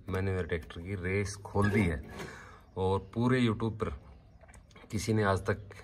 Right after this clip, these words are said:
ऐसी video नहीं डाली, First video है। अगर किसी ने पहले ऐसी race तोड़ रखी है तो comment करके ज़रूर बताना।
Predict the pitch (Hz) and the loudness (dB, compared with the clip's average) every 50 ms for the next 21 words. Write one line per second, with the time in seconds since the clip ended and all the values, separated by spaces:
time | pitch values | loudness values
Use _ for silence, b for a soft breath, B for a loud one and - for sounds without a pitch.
0 | B B B - 101 98 - - 110 110 110 110 110 110 95 92 95 95 95 95 | B B B 0 0 0 0 0 0 2 2 2 0 -4 -2 0 0 2 2 2
1 | 95 92 92 90 87 90 92 90 98 98 98 - - - - - - - - - | 2 2 2 2 2 2 2 2 -2 -4 -6 -10 -12 -18 -20 -20 -20 -16 -2 0
2 | 101 107 104 - - - - - - - 85 82 82 90 92 92 90 90 87 95 | 0 0 0 -4 -10 -14 -16 -14 -10 -4 -4 -2 0 0 0 0 0 0 0 0
3 | 101 98 - 95 82 92 95 92 87 - 98 98 101 104 101 95 95 95 92 95 | -2 -4 -4 -4 -2 -2 -2 -2 0 0 0 2 4 4 2 2 2 0 0 0
4 | 90 90 - 92 87 87 87 82 - - 101 95 92 - - 101 104 110 113 113 | 0 0 -2 -2 -2 -2 -2 -4 -6 -6 -6 -6 -6 -4 0 2 4 4 4 2
5 | 104 104 110 101 110 101 92 82 80 80 76 85 82 90 92 | 2 0 -2 -2 -2 -2 -2 -2 -2 -4 -4 -4 -4 -4 -8